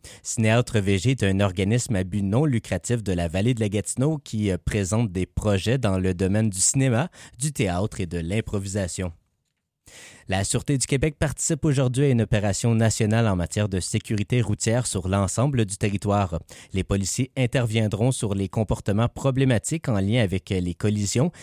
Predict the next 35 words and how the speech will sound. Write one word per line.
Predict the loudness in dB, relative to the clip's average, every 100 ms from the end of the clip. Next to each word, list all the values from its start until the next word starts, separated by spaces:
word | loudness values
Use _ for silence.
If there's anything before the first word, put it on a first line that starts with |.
| -8 -4
impliquant | -2 -2 0 0
des | 2 2
véhicules | 0 2 2 4
lourds. | 4 2 -2 -4 -12 -2
Bien | 0
qu'ils | 0 0
ne | 2
représentent | 2 0 0 0 0 0
que | -2 -2
deux | 0 2 2
virgule | 2 -2 -2 -2 0
neuf | 0 0
pour | -2 -6
cent | -2 0
de | 2
l'ensemble | 2 2 2 2 0 2 0
des | 0 0 0
véhicules | 0 0 0 2
en | 2
circulation | 0 -4 -2 -2 0 0 -2 -2 -12 -4
et | 0
ne | 2
soient | 2 0 0
pas | 0
tenus | 2 2 0
responsables | 0 -2 -2 -2 0 0 0 -2
dans | 0 0
la | 2
majorité | 2 2 0 0 -2
des | -2
collisions, | 0 0 2 0 -2 -6 -6 -2
ils | 2
demeurent | 4 4 2 0
impliqués | 0 0 -2 -4 -2 -2
dans | 0 0 0 -2